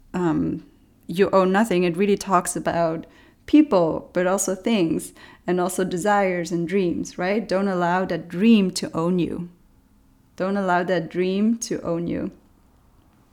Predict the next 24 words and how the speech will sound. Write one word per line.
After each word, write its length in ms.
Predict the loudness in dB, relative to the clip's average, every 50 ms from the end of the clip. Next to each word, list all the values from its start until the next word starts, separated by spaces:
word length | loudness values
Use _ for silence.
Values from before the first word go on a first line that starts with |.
| _ _ _ _ _ -20 -20 -20 -20 _ _ -20 -20 -20 -10 -4
And 180 | -2 2 4 6
love 320 | 6 6 6 4 2 -2
detachment 880 | -6 -6 -6 -2 0 0 0 0 0 -4 -4 -2 -2 -2 -2 -2 -4 -4
does 240 | -6 -6 -4 -4
not 320 | -2 2 2 2 2 2 0
say 340 | -4 -2 0 2 2 2 0
to 180 | 0 -2 -2 -2
let 240 | 0 -2 -4 -2
go 300 | 0 2 4 4 4 4
of 180 | 4 2 0 -2
these 160 | -4 -4 -4
desires. 800 | -4 -4 -6 -4 -4 -4 -4 -6 -6 -8 -8 -10 -10 -10 -12 -14 -16 -20 -20 -20 -20 -20 -20 -20 -8 -4
And 120 | 0 2
this 160 | 2 2 2
is 160 | 2 -2 -2 -2
where 200 | 0 0 2 2
that 180 | 0 -2 -2
balance 420 | -4 -2 -2 0 0 -2 -2 -4 -6
comes 280 | -8 -10 -10 -8 -8
in, 240 | -8 -8 -6 -6 -6
because 340 | -8 -8 -6 -4 -4 -2 -2
it's 180 | -2 -2 -4
so 380 | -6 -10 -8 -6 -4 0 0 0
good 640 | 0 -2 -2 -2 0 2 2 4 4 2 0 -2